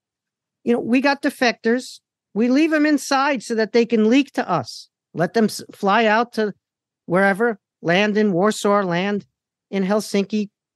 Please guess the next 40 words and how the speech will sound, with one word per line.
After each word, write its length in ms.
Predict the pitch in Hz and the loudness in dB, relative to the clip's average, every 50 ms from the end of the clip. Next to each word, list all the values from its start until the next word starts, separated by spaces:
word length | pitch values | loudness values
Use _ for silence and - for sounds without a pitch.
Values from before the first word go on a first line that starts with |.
| _ _ _ | _ _ _
get 140 | 190 208 254 | 0 0 0
'em 80 | 254 247 | 0 -2
to 100 | - 247 | -2 -2
The 120 | 247 214 | -2 0
Hague, 400 | 180 214 202 202 214 220 214 - _ _ _ _ _ _ _ _ _ _ _ - | 2 2 2 2 2 0 -2 -8 _ _ _ _ _ _ _ _ _ _ _ -6
and 160 | 175 180 185 | -4 -4 -2
have 220 | 170 214 226 240 | 0 0 0 2
'em 100 | 262 247 | 2 0
say 320 | 208 - - 233 226 226 240 | 0 2 2 2 4 4 4
in 80 | 240 | 2
The 80 | 233 220 | 2 0
Hague, 320 | 208 220 214 214 226 214 | 0 2 2 0 0 0
you 60 | 226 | 0
know, 80 | 214 202 | -2 0
"I'm, 260 | 185 180 202 247 240 _ | 0 0 0 0 -2 _
I 100 | - 214 | -2 -2
got 140 | 220 254 247 | -2 -2 -2
the 80 | 277 277 | 0 2
uniform 480 | 254 269 269 254 262 - 254 247 233 | 2 2 2 0 0 0 0 2 2
on. 320 | 226 214 214 220 226 233 226 _ _ _ _ _ _ _ - | 2 2 2 0 -2 -4 -8 _ _ _ _ _ _ _ -4
I'm 120 | 202 202 | -2 0
a 60 | 220 | 2
Russian 380 | 208 208 220 226 226 - 269 262 | 2 4 2 2 0 0 -2 0
nationalist. 640 | 254 233 226 220 208 - 233 214 220 220 214 - _ - | 2 2 0 -2 -4 -2 -2 0 0 0 -2 -4 _ -4
I 120 | 190 202 | 0 0
appeal 400 | 202 202 - - 214 226 240 240 | 0 0 0 0 2 2 2 2
to 100 | - 254 | 0 -6
Putin's 400 | 202 - 240 247 269 254 226 202 | -4 -2 -2 -2 0 -2 -4 -4
base. 600 | 202 196 220 214 208 208 202 - - - - _ _ _ _ _ _ _ _ | -2 0 0 2 2 0 -2 -4 -12 -18 -20 _ _ _ _ _ _ _ _
I'm 140 | - 185 180 | -2 -2 0
not 240 | 185 202 240 240 _ | 2 2 0 0 _
pro-nato, 720 | - 254 254 247 240 226 220 214 202 208 202 202 202 202 - _ _ _ _ _ _ _ _ _ _ _ _ | 0 2 2 4 2 2 2 2 2 2 0 0 -2 -4 -8 _ _ _ _ _ _ _ _ _ _ _ _
but 180 | 175 160 _ - | -6 -6 _ 0
this 240 | 254 277 - - | 0 0 0 -4
war 400 | 214 196 226 233 254 269 269 262 | -4 0 2 2 4 4 2 2
in 100 | 254 233 | 2 2
Ukraine 440 | 226 226 220 - - 247 247 247 233 | 0 0 -2 -2 0 2 2 2 0
is 100 | 226 202 | -2 -2
hurting 340 | - 220 214 220 240 240 233 | 0 0 2 2 2 2 2
Russia. 440 | 214 202 190 185 - - 202 208 | 2 2 0 0 -2 -4 -4 -4